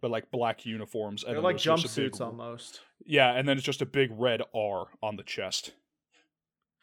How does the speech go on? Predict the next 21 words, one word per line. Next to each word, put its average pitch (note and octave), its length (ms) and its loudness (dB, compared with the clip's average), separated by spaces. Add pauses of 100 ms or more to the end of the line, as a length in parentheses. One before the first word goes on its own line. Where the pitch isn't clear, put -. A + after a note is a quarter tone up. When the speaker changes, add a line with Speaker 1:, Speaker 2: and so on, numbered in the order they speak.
(180)
Speaker 2:
Well, F3 280 6
I'm C#3 100 4
Speaker 1:
I - 20 2
had C#3 100 8
Speaker 2:
gonna G3+ 60 6
Speaker 1:
to D3+ 80 6
Speaker 2:
go D#3+ 60 6
Speaker 1:
make F#3 80 8
Speaker 2:
ahead F#3 180 8
and, F3 180 0
I'm D#3 140 2
gonna F#3+ 180 6
go E3+ 220 10
ahead F3 240 10
and C3+ 180 4
give D3+ 160 6
you D#3 120 4
the C#3+ 120 8
next D3 280 2
question C#3 440 2
right, D3 340 8